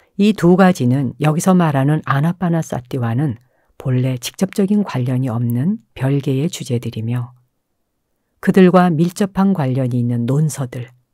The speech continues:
이를테면 청정 도론 등을 참조하여 연구할 수 있다. 이, 증오 또는 분노로부터 마음을 해방시키기 위한 직접적인 방법은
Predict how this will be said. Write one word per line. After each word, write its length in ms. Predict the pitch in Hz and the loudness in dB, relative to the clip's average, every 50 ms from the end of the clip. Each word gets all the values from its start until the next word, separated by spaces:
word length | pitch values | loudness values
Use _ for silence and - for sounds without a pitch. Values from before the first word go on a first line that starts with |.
| _ _ _ _ _ _ _ - | _ _ _ _ _ _ _ 0
이를테면 640 | 190 180 202 190 190 - 131 127 123 139 139 120 120 | 2 4 4 2 2 0 -4 -2 -2 -2 -2 -4 -6
청정 540 | - - 226 226 220 220 208 196 196 196 | -4 -2 2 2 2 2 2 2 0 0
도론 420 | 190 - 143 139 143 147 139 135 127 | 0 0 -2 -2 0 0 -2 -2 -2
등을 320 | 127 120 120 131 160 180 | -2 -2 0 0 -2 -2
참조하여 720 | - - - - 190 170 - 160 107 120 120 120 143 160 - - - _ _ - | -6 -10 -6 -4 -4 -4 -4 -6 -6 -4 -4 -4 -4 -4 -6 -10 -20 _ _ -6
연구할 460 | 147 127 131 135 123 127 120 117 107 | -4 -4 -4 -4 -4 -4 -4 -6 -6
수 140 | - - 123 | -8 -12 -14
있다. 500 | 117 - _ _ - 127 123 - - _ _ _ _ _ _ _ _ _ _ _ _ _ _ _ _ _ _ _ _ _ _ _ - | -16 -16 _ _ -16 -16 -16 -16 -20 _ _ _ _ _ _ _ _ _ _ _ _ _ _ _ _ _ _ _ _ _ _ _ -6
이, 480 | 165 151 143 135 131 135 160 208 240 - _ _ _ _ _ _ _ _ _ | -4 -2 -2 -2 -2 -2 -2 -4 -6 -8 _ _ _ _ _ _ _ _ _
증오 680 | - - - 180 180 180 180 180 185 190 196 196 196 190 - | -4 2 4 6 6 6 6 6 6 6 4 2 0 -4 -2
또는 400 | - 214 208 202 202 202 202 190 | 0 4 4 6 6 4 2 2
분노로부터 960 | 196 - 190 196 208 208 208 202 185 151 120 - - _ - 131 131 127 120 123 - | 2 6 6 8 8 8 6 6 4 2 2 -2 -10 _ -8 -6 -6 -6 -8 -6 -4
마음을 440 | 143 147 143 139 139 139 139 135 131 | 0 0 2 2 2 2 0 -2 0
해방시키기 800 | 127 170 170 160 175 175 185 180 - - - 165 - 147 131 127 | 0 0 2 2 4 2 2 0 -2 -4 -6 -4 -4 -2 -4 -2
위한 300 | 127 123 120 120 120 120 | -2 0 0 0 -2 -2
직접적인 720 | - - 156 - - 196 190 - - 170 139 139 131 127 | -4 -6 -8 -4 -4 -4 -4 -2 -4 -4 -2 -2 -4 -4
방법은 640 | 123 120 120 123 120 120 120 127 120 117 156 214 | -4 -4 -4 -4 -4 -6 -6 -6 -4 -4 -2 -4